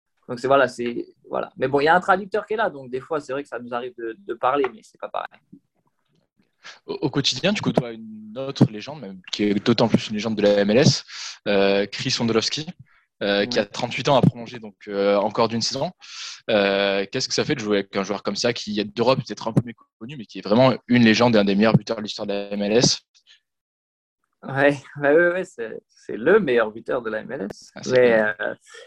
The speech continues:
Speaker 1: non, c'est vrai que, bah, tous les jours, on, voilà, on en apprend. Il a, il a trente-huit ans et c'est vrai que des fois, c'est celui qui court le plus à l'entraînement, euh, pendant les matchs, il marque encore.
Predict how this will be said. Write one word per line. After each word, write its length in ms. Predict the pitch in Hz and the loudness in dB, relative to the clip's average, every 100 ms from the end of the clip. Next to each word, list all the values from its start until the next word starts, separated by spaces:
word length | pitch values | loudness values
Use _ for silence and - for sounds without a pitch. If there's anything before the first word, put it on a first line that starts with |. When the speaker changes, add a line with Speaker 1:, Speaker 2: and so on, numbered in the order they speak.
| - - | -16 0
Speaker 1:
non, 160 | 151 | 2
c'est 140 | 180 123 | 2 0
vrai 140 | 156 | 0
que, 160 | - 131 | 0 -2
bah, 180 | 117 | -2
tous 160 | 113 143 | -2 0
les 100 | 147 | 0
jours, 200 | 185 180 | 0 -2
on, 380 | 131 123 123 123 | -6 -10 -10 -6
voilà, 180 | 139 190 | -6 -4
on 80 | |
en 180 | 127 135 | -4 -6
apprend. 200 | 151 - | -6 -4
Il 80 | 139 | 0
a, 160 | 110 110 | 0 0
il 120 | 117 | -2
a 60 | |
trente-huit 600 | - - 156 - 156 - | -4 -6 -10 -12 -16 -12
ans 140 | 220 196 | -8 -6
et 80 | 131 | -6
c'est 120 | - | -6
vrai 200 | 120 151 - | -6 -6 -4
que 340 | 123 117 113 | -4 -2 -6
des 120 | 113 120 | -8 -2
fois, 160 | 151 | 0
c'est 140 | 147 - | -2 -8
celui 220 | 127 127 | -10 -10
qui 120 | 123 | -10
court 180 | 123 123 | 0 2
le 100 | 117 | 2
plus 180 | 143 135 | 0 0
à 60 | |
l'entraînement, 760 | 120 120 120 127 175 185 190 180 _ _ _ _ - | 0 0 -4 0 2 4 2 -4 _ _ _ _ -14
euh, 60 | - - - _ | -14 -14 -20 _
pendant 260 | 143 131 | 2 2
les 120 | 123 123 | 0 2
matchs, 460 | 156 185 180 - | 4 2 2 -6
il 240 | 123 123 127 | -8 -6 -4
marque 240 | 127 - | -6 -4
encore. 560 | 120 120 175 185 185 | -8 -4 -2 -2 -4